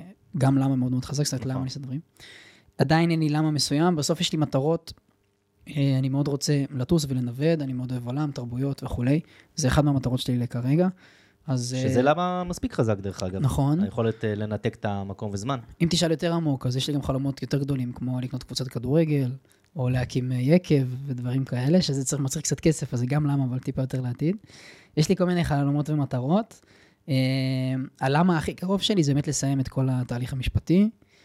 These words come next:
Speaker 2: מתי
Speaker 1: ואז
Speaker 2: זה
Speaker 1: ש-,
Speaker 2: מסתיים?
Speaker 1: במרץ עשרים וארבע. בעצם נגמר לי הצו מבחן, ואז אני, אני גם עושה בדיקות שתן וכולי, אז כל זה בעצם הולך להיגמר, ואז אני אהיה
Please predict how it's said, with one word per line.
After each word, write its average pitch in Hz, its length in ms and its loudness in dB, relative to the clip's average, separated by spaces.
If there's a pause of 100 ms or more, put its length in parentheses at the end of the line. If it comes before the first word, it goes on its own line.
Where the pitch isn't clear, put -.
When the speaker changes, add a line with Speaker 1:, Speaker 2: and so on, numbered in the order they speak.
(340)
Speaker 2:
מתי 117 100 2
Speaker 1:
ואז 131 160 4
Speaker 2:
זה 131 80 2
Speaker 1:
ש-, 139 40 2
Speaker 2:
מסתיים? 156 280 0 (240)
Speaker 1:
במרץ 131 680 0
עשרים 131 240 2
וארבע. 160 300 4 (920)
בעצם 139 180 0
נגמר 131 200 -2
לי 131 60 -2
הצו 127 140 -6
מבחן, 160 420 2
ואז 127 160 0
אני, 123 540 -2
אני 123 80 -4
גם 127 80 -2
עושה 131 140 0
בדיקות 131 260 0
שתן 170 260 2
וכולי, 143 340 0
אז 127 120 -2
כל 147 200 0
זה 139 100 0
בעצם 131 200 0
הולך 127 160 -6
להיגמר, 131 400 2 (420)
ואז 139 140 0
אני 147 160 0
אהיה 156 120 2